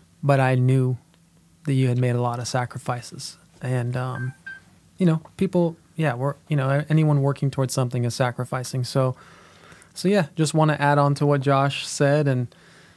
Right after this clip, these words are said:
you know, throw some more kudos at you. And yeah, man, um, you've sacrificed a lot to, uh, to be where you are. So I, I recognize it. And, um, yeah, thanks. We, we appreciate you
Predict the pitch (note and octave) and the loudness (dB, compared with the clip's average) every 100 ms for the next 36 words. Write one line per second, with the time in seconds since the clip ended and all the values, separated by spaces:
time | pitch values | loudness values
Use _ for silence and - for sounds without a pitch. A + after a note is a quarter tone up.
0 | _ - C3+ C3+ C#3 C3+ B2 C#3 C3 C3 | _ -2 0 0 0 0 2 0 0 0
1 | - C#3 C3 C3 C3 B2+ - C#3 C3+ B2+ | 2 2 2 2 0 0 0 0 2 2
2 | B2 A#2+ _ - D3 D#3 B2+ C3 - _ | 0 -4 _ -6 0 2 2 0 -4 _
3 | C#3 B2 A#2+ A#2 C3 _ _ - C3 - | -6 -6 -6 -10 -14 _ _ -4 -4 -2
4 | C3 B2+ C3 - B2+ - B2 A#2+ A#2+ A#2 | -4 -4 -6 -4 -4 -6 -6 -4 -4 -4
5 | C#3 - _ - C#3 C3 C3 B2 A#2+ A#2 | -6 -10 _ -6 -2 -2 -2 -4 -6 -12
6 | - _ _ _ _ - - C#3 B2 B2+ | -16 _ _ _ _ -8 -4 -2 0 -2
7 | C3 - - C3 A#2+ A#2+ B2 C#3 D#3+ - | -4 -6 -6 -4 -2 -4 -4 -6 -6 -6
8 | C3 B2 B2 - - - - - _ _ | -4 -4 -6 -16 -20 -20 -20 -20 _ _
9 | - - - C3+ C3 C3 C3+ C3+ C3 B2+ | -18 -12 -4 0 2 2 -2 -4 -4 -4
10 | C3+ D3+ D3 - B2+ A#2+ A#2+ A#2+ A#2+ A#2 | -2 -4 -6 -12 -8 -8 -6 -8 -8 -10
11 | B2 - _ _ _ _ _ C3+ D3+ D3+ | -12 -18 _ _ _ _ _ -4 -4 -6
12 | _ - A#2+ A#2+ - - - - D3 C3+ | _ -10 -8 -8 -12 -18 -20 -6 -2 2
13 | C#3 C#3 C#3+ C#3 D3+ C#3 C#3+ C#3+ | 2 4 2 2 2 4 4 2